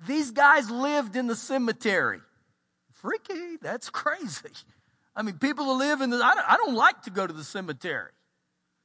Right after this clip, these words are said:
But this is where they lived. Keep reading.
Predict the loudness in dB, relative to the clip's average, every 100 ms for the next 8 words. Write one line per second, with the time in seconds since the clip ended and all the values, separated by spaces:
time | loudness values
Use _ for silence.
0 | _ _ 6 6 4 0 0 0 -4 -6
1 | -2 4 6 6 6 6 6 2 2 2
2 | 6 4 4 -6 _ -20 -20 -20 _ _
3 | _ _ _ _ _ _ -10 -8 0 2
4 | 2 -2